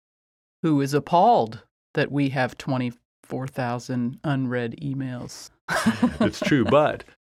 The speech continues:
Speaker 2: they also don't live in a world where they get twenty-four,
Speaker 1: Right.
Speaker 2: and they don't, you know, like, I think, like, most of, <laughs> when I look at the big twenty-four thousand unread emails, most of it's junk, right? It's
Speaker 1: Yeah.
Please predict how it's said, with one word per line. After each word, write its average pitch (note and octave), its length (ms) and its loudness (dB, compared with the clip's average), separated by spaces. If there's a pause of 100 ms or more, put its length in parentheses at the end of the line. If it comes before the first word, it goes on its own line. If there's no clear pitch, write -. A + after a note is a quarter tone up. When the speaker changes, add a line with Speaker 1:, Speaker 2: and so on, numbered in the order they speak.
(100)
Speaker 2:
they G2+ 120 2
also G2+ 300 4
don't F#2+ 320 2
live G2 180 -2
in F2+ 120 0
a E2+ 160 -2 (320)
world F2 320 2
where F2 120 2
they F2 140 -2
get G2 320 0
twenty-four, F2+ 420 -2
Speaker 1:
Right. F3 280 2
Speaker 2:
and E3+ 200 4
they D3 100 4
don't, C3+ 240 2
you C#3 80 4
know, G#2+ 160 2 (200)
like, A#2 240 2
I C#3+ 120 2
think, G#2 180 2 (240)
like, G#2 180 0
most G#2 260 2
of, G2+ 120 2 (140)
<laughs> - 120 -20
when A2 180 -2
I G#2 40 2
look G2+ 180 0
at G2+ 60 -4
the F#2 80 -2
big F2 300 0 (320)
twenty-four C4 320 0
thousand F#3+ 320 0
unread F3+ 220 2
emails, A#2 360 2
most B2+ 300 2
of A#2 60 2
it's - 220 -2 (340)
junk, F2+ 520 -2
right? F#2+ 260 4
It's G2 100 0
Speaker 1:
Yeah. D#3 160 4